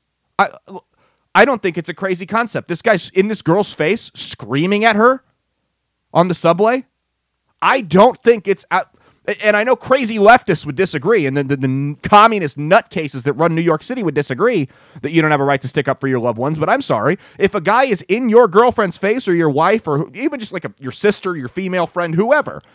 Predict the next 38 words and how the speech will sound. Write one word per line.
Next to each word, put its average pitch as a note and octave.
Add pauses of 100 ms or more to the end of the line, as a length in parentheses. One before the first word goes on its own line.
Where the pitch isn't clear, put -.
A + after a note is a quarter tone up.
(300)
and D3+
you G#3+
as G#3+
a G3+
man E3+
don't C#3+ (640)
get G#3+
up A#3+
and A3
do A#3+
something, C#4+
I B3
have A3+
no F#3+
respect A#3+
for B2+
you. D#2+ (2000)
That's G3+
a B3
flaw, G#3
a E3+
personality A3
flaw A#2+ (240)
for F#3
you G#3+
as F#3
a E3
man. G3+
He G3+
did G#3+
what F3+
every A#3+
one B3
of G3+
us F3
would C4
have E3+
done C3